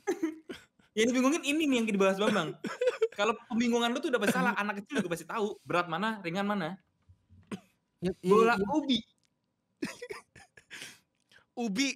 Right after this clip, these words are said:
Speaker 3: ubi makanan
Speaker 1: Oke.
Speaker 3: berat.
Speaker 1: Makanan
Speaker 3: Penggantinya
Speaker 1: berat, ubi.
Speaker 3: karbohidratnya dulu, Kyong.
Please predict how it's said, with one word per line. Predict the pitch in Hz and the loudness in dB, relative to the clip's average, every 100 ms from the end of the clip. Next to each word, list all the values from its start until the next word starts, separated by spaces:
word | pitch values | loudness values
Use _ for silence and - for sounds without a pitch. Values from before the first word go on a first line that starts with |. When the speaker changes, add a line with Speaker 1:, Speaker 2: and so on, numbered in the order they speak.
| - | -6
Speaker 3:
ubi | 214 202 302 | -2 2 4
makanan | 277 247 226 | 4 4 4
Speaker 1:
Oke. | 220 | 4
Speaker 3:
berat. | 254 202 | 4 2
Speaker 1:
Makanan | - _ _ _ - - _ _ _ _ _ _ _ _ | -4 _ _ _ -20 -20 _ _ _ _ _ _ _ _
Speaker 3:
Penggantinya | 233 220 220 175 240 | 0 4 4 4 4
Speaker 1:
berat, | 277 | 2
ubi. | 277 | 4
Speaker 3:
karbohidratnya | 233 214 220 220 220 220 202 | 4 4 4 4 2 2 2
dulu, | 247 254 | 2 2
Kyong. | 202 175 | 2 0